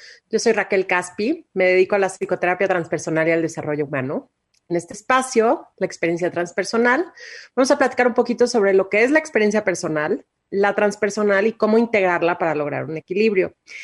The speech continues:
Eh, si tienen alguna consulta o pregunta, pueden mandar un WhatsApp al más cincuenta y dos cincuenta y cinco, cuarenta ochenta, cero dos ochenta y tres y me pueden encontrar en Instagram como psicología punto transpersonal.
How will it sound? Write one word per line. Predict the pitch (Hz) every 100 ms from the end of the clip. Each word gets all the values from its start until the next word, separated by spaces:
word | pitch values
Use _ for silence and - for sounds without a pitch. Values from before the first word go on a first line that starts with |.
| - - -
Eh, | 190 180
si | 175 196
tienen | 214 226 233
alguna | 208 190 202 202
consulta | 180 175 254 277 277 226 190
o |
pregunta, | 185 180 196 220 247
pueden | 247 214 202
mandar | 175 170 175
un |
WhatsApp | 170 170 - 170 160
al | 156
más | 165 156
cincuenta | 175 170 170 165 165
y |
dos | 170 185
cincuenta | 226 208 190 160 160
y |
cinco, | - 185 185 - 247 -
cuarenta | 185 175 180 175 175
ochenta, | 165 - 185 180 175
cero | - 170 160
dos | 160
ochenta | 170 - 202 233
y | 247
tres | 277 330 - - - - - -
y |
me | 220
pueden | 220 240 247
encontrar | 214 202 202 208
en | 214
Instagram | 226 226 - 240 240 247 247
como | 214 208
psicología | 208 - - 196 196 190 233 233 247 -
punto | 226 214 208 202
transpersonal. | 180 165 160 - 147 - 156 139 107